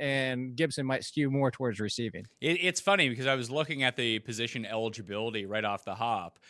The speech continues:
Speaker 2: to see where these guys were listed. I can actually see them ending up with dual at some point. Maybe some sites will list them a bit differently, but Gibson was listed as a running back and Bowden as a wide receiver.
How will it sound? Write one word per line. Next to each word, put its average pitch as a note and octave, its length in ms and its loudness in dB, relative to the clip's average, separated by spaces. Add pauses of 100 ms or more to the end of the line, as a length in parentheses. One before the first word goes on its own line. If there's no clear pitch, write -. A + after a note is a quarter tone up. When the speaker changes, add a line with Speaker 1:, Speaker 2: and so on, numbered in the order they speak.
(160)
Speaker 2:
to B2 80 -6
see B2 160 -2
where A#2 140 -4
these A2+ 180 -6
guys A2+ 240 0
were G2+ 100 -8
listed. A2+ 320 -2
I D3 100 6
can E3+ 100 8
actually D3 240 4
see C3+ 100 -4
them A#2+ 120 -4
ending A2+ 240 -2
up A2 100 0
with F#2+ 240 -12
dual D3 400 -6 (160)
at A2+ 240 -6
some B2 240 -4
point. B2+ 260 -4
Maybe G#2+ 160 -2
some G#2+ 200 -2
sites G#2+ 300 -2
will G#2 180 -4
list G#2 180 -6
them F#2 180 -8
a G#2 60 -14
bit G#2 220 -6
differently, D3 460 -2 (260)
but C#3 180 0
Gibson D#3+ 360 6
was C3 140 0
listed A#2+ 460 0
as A#2 220 2
a A2 60 -2
running B2 280 2
back G2+ 220 0
and G#2 100 -6
Bowden A2+ 280 0
as A2+ 160 -4
a A#2 40 -2
wide A2 240 -4
receiver. G#2 420 -8